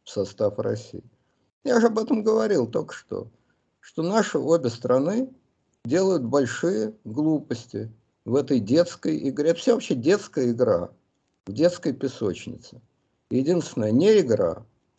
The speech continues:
это то, что трупы настоящие. Вот это правда. Трупы и разрушения настоящие. А игра в амбиции — это игра в глупой детской песочнице.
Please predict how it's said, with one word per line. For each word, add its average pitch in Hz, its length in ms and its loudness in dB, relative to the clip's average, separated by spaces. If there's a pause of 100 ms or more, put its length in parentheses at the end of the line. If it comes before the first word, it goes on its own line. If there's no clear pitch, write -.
(160)
это 127 180 -2
то, 160 180 4
что 165 220 -2
трупы 180 380 -2
настоящие. 113 880 0
Вот 143 120 -4
это 208 160 -6
правда. 110 380 -2 (540)
Трупы 165 380 4
и 107 40 2
разрушения 160 680 0
настоящие. 143 840 -2 (500)
А 160 160 6
игра 170 300 6
в 151 80 4
амбиции — 165 680 -2 (380)
это 143 280 0
игра 180 420 2
в 110 200 -6
глупой 170 580 2 (240)
детской 156 600 -2
песочнице. - 920 -6